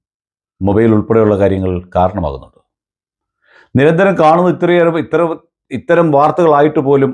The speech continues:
ആൾക്കാരൊന്നും അതിൽ നിന്ന് മാറുന്നില്ലല്ലോ എന്നോർക്കുമ്പോഴാണ് വളരെ വിഷമം.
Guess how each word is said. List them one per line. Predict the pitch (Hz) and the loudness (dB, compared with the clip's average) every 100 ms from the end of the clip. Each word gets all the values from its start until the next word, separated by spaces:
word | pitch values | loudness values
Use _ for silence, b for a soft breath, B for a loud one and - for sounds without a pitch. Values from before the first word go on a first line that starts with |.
| - | -2
ആൾക്കാരൊന്നും | 120 120 143 131 139 131 | -4 0 0 0 0 0
അതിൽ | 131 | 0
നിന്ന് | 131 131 127 | -2 0 2
മാറുന്നില്ലല്ലോ | 139 165 156 131 127 127 127 | 2 0 -2 -2 -2 -2 -2
എന്നോർക്കുമ്പോഴാണ് | 117 117 117 117 110 104 104 - _ - | 0 -2 -4 -4 -2 -2 -4 -12 _ -4
വളരെ | 98 107 | -2 0
വിഷമം. | 92 - 82 | -2 -6 -12